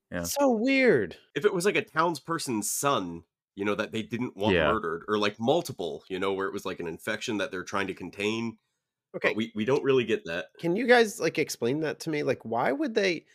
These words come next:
Speaker 2: so logically, why would they try to hide that from the visitors? Right? Because, like, if one of them gets bit, isn't it just gonna spawn more werewolves? Like, so wouldn't they want them
Speaker 1: Yeah.
Speaker 2: to not go <laughs> outside?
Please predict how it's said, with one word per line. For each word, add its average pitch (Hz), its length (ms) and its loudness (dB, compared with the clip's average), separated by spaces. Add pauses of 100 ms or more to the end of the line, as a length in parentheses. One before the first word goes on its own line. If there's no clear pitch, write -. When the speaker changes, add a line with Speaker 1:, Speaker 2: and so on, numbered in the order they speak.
(140)
Speaker 2:
so 185 280 0
logically, 143 640 2
why 107 200 0
would 151 140 -2
they 143 100 0
try 113 300 -2
to 101 200 -2 (140)
hide 95 300 -12
that 120 240 -8 (160)
from 127 200 -10
the 131 100 -4
visitors? 147 680 -6 (380)
Right? 104 280 0 (440)
Because, 123 400 2
like, 113 360 2 (280)
if 123 180 -6
one 135 100 0
of 151 60 4
them 139 140 4
gets 123 180 4
bit, 180 400 8 (260)
isn't 107 160 -4
it 110 80 0
just 113 200 -4
gonna 107 260 0 (140)
spawn 117 400 4
more 117 220 8
werewolves? 214 600 10
Like, 127 540 4 (240)
so - 160 0
wouldn't 170 300 4
they 180 160 12
want 151 220 6
them 82 180 8
Speaker 1:
Yeah. 82 120 6
Speaker 2:
to 107 180 2 (180)
not 95 500 -2
go 196 220 6
<laughs> 226 100 10
outside? - 640 0